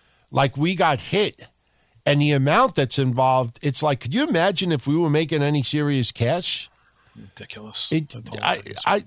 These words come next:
Speaker 1: seriously, I got so sick the whole weekend over this.
Speaker 2: Yeah.
Speaker 1: But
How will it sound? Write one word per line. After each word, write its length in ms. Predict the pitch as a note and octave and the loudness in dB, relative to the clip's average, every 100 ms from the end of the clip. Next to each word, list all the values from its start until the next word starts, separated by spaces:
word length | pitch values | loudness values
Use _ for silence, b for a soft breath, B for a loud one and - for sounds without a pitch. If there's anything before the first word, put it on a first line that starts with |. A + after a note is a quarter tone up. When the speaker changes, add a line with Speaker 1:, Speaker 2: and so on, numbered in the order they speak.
| - | 0
Speaker 1:
seriously, 720 | - A3 D4 A3 - C#3 B2+ | 2 4 2 2 2 2 0
I 160 | - G3+ | 0 2
got 240 | A#3 F3+ | 2 2
so 600 | - - F#3+ A3+ B3+ C#4+ | 4 4 4 2 0 -2
sick 640 | - - - G#3+ F#3 - - | 2 4 6 4 0 -4 -6
the 100 | C3+ | 0
whole 300 | B2+ D#3+ F3+ | 2 2 2
weekend 420 | E3 A3+ F#3 C3+ | 2 -2 0 0
over 240 | A#2+ A#2 A2+ | 2 0 -2
this. 400 | A2 F#2 - - B B B B | -4 0 0 0 B B B B
Speaker 2:
Yeah. 60 | A#2 | 2
Speaker 1:
But 280 | D3+ D#3 | 4 4